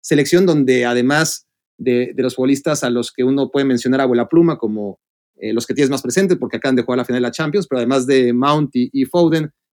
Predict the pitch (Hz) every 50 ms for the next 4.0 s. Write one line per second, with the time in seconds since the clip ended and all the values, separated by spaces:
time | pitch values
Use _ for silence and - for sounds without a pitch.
0 | _ - 135 127 123 120 117 - 123 117 120 123 139 139 175 185 175 175 165 156
1 | 160 160 160 160 156 _ _ _ _ - 123 117 - 135 131 131 127 120 - -
2 | 117 - - - 180 180 180 170 175 - 165 156 151 - _ _ _ _ _ -
3 | 123 117 - 131 131 127 131 135 131 127 123 117 - - 120 117 113 110 107 104